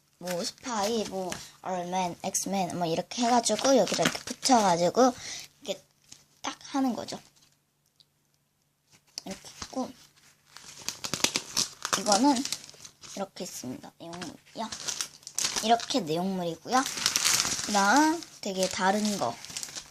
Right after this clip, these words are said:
방울이 달려있-, 방울이 있는데요.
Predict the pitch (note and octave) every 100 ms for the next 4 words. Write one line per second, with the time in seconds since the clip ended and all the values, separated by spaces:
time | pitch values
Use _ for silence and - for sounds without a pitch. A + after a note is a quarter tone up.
0 | - - - - _ - - G#3+ C#4 F4+
1 | C#4 A3 A3 F3+ F3+ F3 - - _ -
2 | G#3 C#4 E4+ B3 - F#3 D3 -